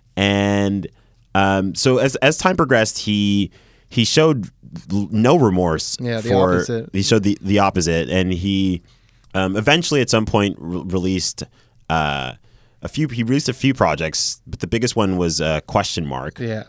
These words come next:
Speaker 1: which came out this year.
Speaker 2: This year, like,
Speaker 1: E-
Speaker 2: mm, February or something?
Speaker 1: February, and debuted at number one, uh,
Speaker 2: Yeah.
Speaker 1: this is the number one album, and had a top ten single, Sad,
Speaker 2: Mm-hmm.
Speaker 1: from it. And I think that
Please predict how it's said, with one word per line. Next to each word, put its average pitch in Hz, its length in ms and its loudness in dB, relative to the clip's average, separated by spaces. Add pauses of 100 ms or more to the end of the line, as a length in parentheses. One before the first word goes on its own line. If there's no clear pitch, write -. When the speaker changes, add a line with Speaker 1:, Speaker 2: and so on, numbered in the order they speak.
Speaker 1:
which 85 260 -6
came 92 200 0
out 82 260 0 (260)
this - 300 -2
year. 67 320 -6
Speaker 2:
This 120 200 -8
year, 113 240 -8
like, 113 200 -8
Speaker 1:
E- - 60 -10
Speaker 2:
mm, 131 360 -14
February 123 400 -8
or 131 60 -12
something? - 220 -4
Speaker 1:
February, 95 260 2
and 87 80 0
debuted 104 340 4
at 101 100 0
number 98 240 2
one, 85 480 0
uh, 78 520 -2 (340)
Speaker 2:
Yeah. 113 260 -8
Speaker 1:
this 85 220 -10
is 85 60 -2
the 92 60 0
number 101 180 2
one 98 120 2
album, 82 520 -2 (580)
and 85 480 0
had 98 320 0
a 87 60 0
top - 300 -4
ten 92 220 -4
single, 82 380 0
Sad, 67 640 -4
Speaker 2:
Mm-hmm. 120 380 -4
Speaker 1:
from 80 200 0
it. 76 180 -4
And 107 240 0
I 113 80 2
think 185 240 0
that 127 300 2